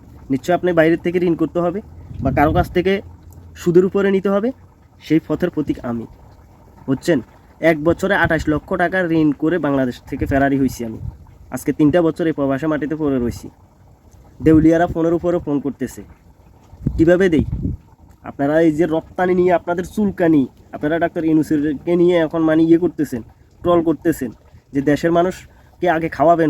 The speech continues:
পরে বাইরে রপ্তানি করবেন। বাইরে থেকে রপ্তানি করে যে টাকাটা আসবে,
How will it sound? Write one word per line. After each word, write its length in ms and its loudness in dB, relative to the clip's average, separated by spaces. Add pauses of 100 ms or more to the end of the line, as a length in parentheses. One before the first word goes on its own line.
(100)
পরে 180 -2
বাইরে 260 2
রপ্তানি 380 -2
করবেন। 280 -8 (180)
বাইরে 320 2
থেকে 160 -2
রপ্তানি 340 0
করে 240 2
যে 60 2 (140)
টাকাটা 260 -4 (140)
আসবে, 200 0